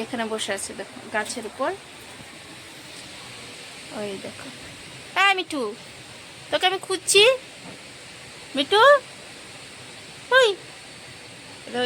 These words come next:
এখানে বসে বসে এই যে ফুলের কলিগুলো ফেলেছে, এই দেখো। আর এদিকে আমি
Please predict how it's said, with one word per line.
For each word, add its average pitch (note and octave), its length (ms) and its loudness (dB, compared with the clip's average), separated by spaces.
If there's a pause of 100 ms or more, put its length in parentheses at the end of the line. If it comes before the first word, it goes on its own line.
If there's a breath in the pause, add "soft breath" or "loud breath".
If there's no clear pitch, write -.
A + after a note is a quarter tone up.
এখানে C#4 180 0 (100)
বসে C#4+ 220 0
বসে D4+ 240 4
এই A3+ 80 4
যে A#3+ 140 0
ফুলের B3+ 320 6
কলিগুলো A3+ 440 6
ফেলেছে, A3 380 2
এই F#3+ 120 -6
দেখো। - 200 -8 (1600)
আর G#3+ 140 6
এদিকে A3+ 220 2
আমি A3+ 100 -4